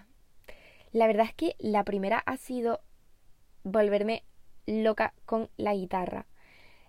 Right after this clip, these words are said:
Eh, antes de cuarentena, antes de que nos fuésemos de cuarentena justo, el día anterior, de hecho, me fui a una tienda de música y me compré una guitarra. Y, y en cuarentena aproveché,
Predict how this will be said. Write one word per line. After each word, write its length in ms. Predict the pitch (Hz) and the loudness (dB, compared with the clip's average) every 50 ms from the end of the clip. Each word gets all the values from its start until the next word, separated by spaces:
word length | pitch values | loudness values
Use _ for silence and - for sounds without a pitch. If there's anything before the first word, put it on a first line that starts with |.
| - - - - | -20 -14 -2 0
Eh, 580 | 208 214 208 208 208 202 196 190 185 180 - - - - - - - - - | 2 4 6 6 6 4 4 2 2 0 -2 -6 -12 -20 -20 -20 -20 -6 -2
antes 240 | - 214 220 254 262 | -2 -2 0 0 0
de 100 | 285 269 | 2 2
cuarentena, 640 | 277 269 254 247 247 226 262 262 247 240 233 - - - | 4 2 2 2 0 0 0 0 2 0 -2 -4 -8 -8
antes 280 | - 208 208 240 233 240 | -8 -6 -6 -6 -4 -4
de 100 | 269 262 | -4 -4
que 480 | - 247 247 233 226 214 208 202 196 190 | -2 -2 -2 0 0 -2 -2 -2 -4 -4
nos 140 | 196 202 202 | -6 -6 -6
fuésemos 300 | - 202 208 208 214 220 | -6 -4 -4 -4 -4 -4
de 100 | 214 202 | -2 0
cuarentena 400 | - 202 196 190 185 220 220 214 | 0 0 0 0 -2 -4 -4 -4
justo, 340 | 214 247 247 - - - - - - - - - - - - - | -6 -6 -10 -8 -8 -8 -8 -10 -14 -20 -20 -20 -20 -20 -8 -2
el 160 | - 202 202 | 0 2 2
día 120 | 208 226 | 2 2
anterior, 320 | 269 294 302 247 247 240 220 | 2 2 2 2 4 2 2
de 120 | 196 196 | 2 0
hecho, 280 | 196 196 - - 185 - - - - - - - - - - - - - - - - - | -2 -2 -6 -10 -14 -14 -16 -20 -20 -20 -20 -20 -20 -20 -20 -20 -20 -20 -20 -20 -20 -6
me 640 | - 220 220 226 226 220 220 214 214 208 208 208 208 | -2 0 2 2 4 2 2 2 2 2 2 0 0
fui 140 | - 226 220 | 0 2 2
a 60 | 226 | 2
una 180 | 240 240 247 240 | 2 0 -2 -2
tienda 500 | 240 247 240 240 240 240 240 233 233 233 | -2 -4 0 2 4 4 4 4 4 4
de 460 | 240 240 233 233 233 226 233 240 - - | 2 2 0 0 0 -2 -2 -4 -6 -6
música 480 | - 247 262 311 - 320 285 - - - - - | -6 -6 -6 -6 -6 -6 -4 -4 -6 -6 -8 -6
y 100 | - 277 | -6 -2
me 120 | 247 233 220 | -2 -2 -2
compré 320 | - 220 208 - 214 214 | -2 -2 -2 0 0 0
una 180 | 208 208 202 202 | 0 2 0 0
guitarra. 440 | 196 185 - 180 170 - - - - - - - - - - - - - - - - - - - - - - - | 0 -2 -2 -4 -4 -4 -6 -8 -8 -12 -16 -18 -18 -16 -16 -16 -16 -16 -18 -20 -18 -12 -10 -10 -10 -10 -6 -4
Y, 1080 | 262 254 247 240 240 233 226 226 226 220 220 220 214 208 202 202 196 190 180 175 - | -2 0 0 0 0 0 0 0 0 0 0 2 2 2 2 2 0 0 -2 -4 -4
y 120 | - 214 214 | -4 -2 -2
en 100 | 208 202 | -2 2
cuarentena 440 | - 214 202 196 196 - 277 349 349 | 2 2 2 2 0 0 0 0 0
aproveché, 580 | - 330 320 311 320 - - - 339 349 - | 0 0 0 0 -2 -4 -4 -4 -4 -4 -4